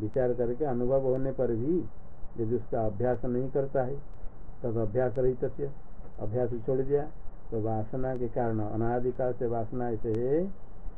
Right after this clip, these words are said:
वासना बलात् किंचित अज्ञान संभवति, वासना के कारण उसको छोड़ करके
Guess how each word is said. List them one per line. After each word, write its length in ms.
वासना 420
बलात् 360
किंचित 380
अज्ञान 400
संभवति, 520
वासना 420
के 100
कारण 420
उसको 220
छोड़ 260
करके 440